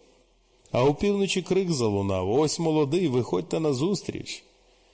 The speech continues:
Схопились тоді всі ті діви, і каганці свої наготували. Нерозумні ж сказали до мудрих: «Дайте нам із своєї оливи, бо наші каганці ось гаснуть».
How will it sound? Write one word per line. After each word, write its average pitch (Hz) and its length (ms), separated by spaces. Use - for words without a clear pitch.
Схопились 117 560
тоді 107 260
всі 110 220
ті 101 140
діви, 113 380
і 107 60
каганці 120 440
свої 135 240
наготували. 127 640
Нерозумні 127 460
ж 123 60
сказали 135 440
до 131 140
мудрих: 135 420
«Дайте 107 360
нам 127 220
із 113 80
своєї 123 420
оливи, 113 560
бо 120 160
наші 143 300
каганці 127 480
ось 131 220
гаснуть». 104 640